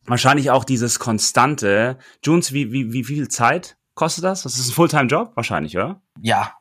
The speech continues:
Speaker 2: absolut. Also es ist krass,
Speaker 1: Ja.
Speaker 2: was, was, was Jonas macht. Er, äh, der steht auf, dann scrollt er erstmal bei die For You-Page und, und schaut, was andere so machen.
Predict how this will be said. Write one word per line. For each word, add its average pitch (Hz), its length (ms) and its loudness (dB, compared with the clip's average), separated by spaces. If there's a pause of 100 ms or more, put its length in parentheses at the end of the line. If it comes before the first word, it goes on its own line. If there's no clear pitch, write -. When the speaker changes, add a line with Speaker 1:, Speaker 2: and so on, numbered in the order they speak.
Speaker 2:
absolut. 110 560 0
Also 113 200 -2
es 117 120 -4
ist - 200 -6
krass, 135 240 0
Speaker 1:
Ja. - 40 -12
Speaker 2:
was, 135 260 -4
was, 120 220 -4
was 120 160 -4
Jonas 135 240 -2
macht. 131 320 0
Er, 107 720 0
äh, 110 260 -6
der 113 120 0
steht - 200 -2
auf, 139 360 2
dann 110 160 -6
scrollt 120 300 0
er 120 60 2
erstmal 120 200 0
bei 120 100 2
die 113 80 -2
For 120 140 -2
You-Page 131 560 0
und, 113 400 -4
und 113 160 -4
schaut, 143 240 -4
was 127 80 -2
andere 131 260 0
so 127 80 0
machen. 117 380 0